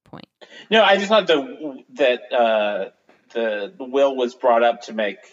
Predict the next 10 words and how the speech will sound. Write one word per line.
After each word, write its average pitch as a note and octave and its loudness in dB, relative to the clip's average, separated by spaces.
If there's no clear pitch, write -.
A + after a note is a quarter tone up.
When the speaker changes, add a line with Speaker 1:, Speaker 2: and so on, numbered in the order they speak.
Speaker 2:
it A2+ -8
suspicious A#2 -6
that A2+ -10
he G#2+ -8
had A2 0
a G2+ -6
will G2+ -4
drawn G#2 -4
up F#2 -8
already. F#2+ -8